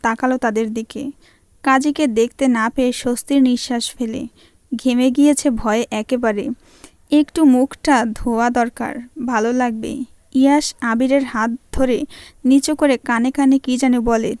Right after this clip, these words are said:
তখনই আবির ওকে নিয়ে বিয়ের আসর থেকে সাইডে আসে। "বল, কি হয়েছে?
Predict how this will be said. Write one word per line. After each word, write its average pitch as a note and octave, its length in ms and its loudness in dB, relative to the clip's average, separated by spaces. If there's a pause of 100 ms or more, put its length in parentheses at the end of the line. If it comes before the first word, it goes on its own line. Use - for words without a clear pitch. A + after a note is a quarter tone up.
তখনই C4+ 420 2
আবির B3 340 -2
ওকে B3 260 -2
নিয়ে B3+ 180 2
বিয়ের A#3 320 -2
আসর A#3+ 280 -4
থেকে C4 280 -6
সাইডে A3 360 -4
আসে। A#3 360 -4 (580)
"বল, C#4+ 180 4
কি C#4 200 0
হয়েছে? A#3+ 540 -4